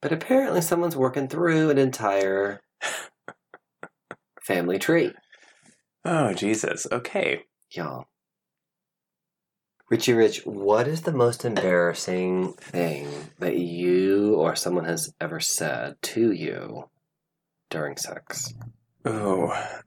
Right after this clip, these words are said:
Speaker 2: okay. So this is, it, it was not the person I was sleeping with. It was actually his friend who was next to us when things were going.
Speaker 1: Mm-hmm.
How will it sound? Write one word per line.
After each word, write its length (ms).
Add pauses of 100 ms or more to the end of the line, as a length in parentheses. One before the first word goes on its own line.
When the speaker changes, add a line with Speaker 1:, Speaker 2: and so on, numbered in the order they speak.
(140)
Speaker 2:
okay. 320
So 480
this 320
is, 340 (320)
it, 220 (260)
it 160
was 200
not 220
the 60
person 300
I 120
was 180
sleeping 320
with. 340 (920)
It 60
was 160
actually 500
his 260
friend 680 (540)
who 100
was 200
next 320
to 180
us 360 (920)
when 160
things 260
were 80
going. 420 (240)
Speaker 1:
Mm-hmm. 500